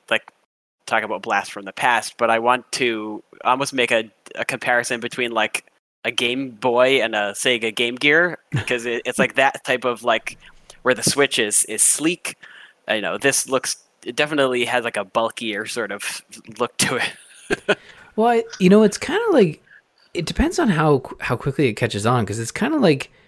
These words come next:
Speaker 2: training you to, to use the device. I remember, you know, early on when people were reading books on their iPads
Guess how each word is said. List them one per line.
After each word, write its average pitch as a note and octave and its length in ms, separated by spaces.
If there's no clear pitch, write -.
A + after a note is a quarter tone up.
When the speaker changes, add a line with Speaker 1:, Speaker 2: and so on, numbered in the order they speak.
Speaker 2:
training C3 640
you A#2 180
to, G#2 420
to - 120
use A2 300
the G2 80
device. G2+ 420
I E2 60
remember, A#2+ 480
you G#2 160
know, G2+ 180
early C3 320
on A#2 320
when G2+ 140
people A2 240
were G2 100
reading G2+ 300
books G2+ 260
on F#2 80
their E2 120
iPads E2 720